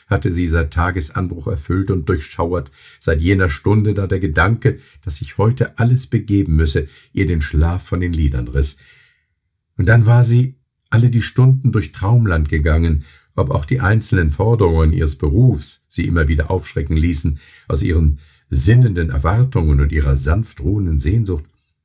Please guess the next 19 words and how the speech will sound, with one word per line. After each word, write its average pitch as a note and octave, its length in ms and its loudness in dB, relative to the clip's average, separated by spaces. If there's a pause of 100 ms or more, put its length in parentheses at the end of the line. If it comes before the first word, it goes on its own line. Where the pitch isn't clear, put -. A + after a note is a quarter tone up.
(420)
Und A2 140 2
als G#2+ 160 2
der B2+ 160 2
Abend A#2+ 280 4
kam, C#3+ 420 2 (520)
nahm A#2 220 4
sie A#2 140 -2
ihr D#2 80 2
bestes - 420 -2
Gewand B2 500 2
und C#2 120 -4
legte G2+ 340 -2
es - 180 -6
mit D2 120 -4
einer C#2+ 200 0
gewissen D2+ 400 -4
feierlichen E2+ 640 -4
Sorgfalt D2 720 -4
an, B2 340 0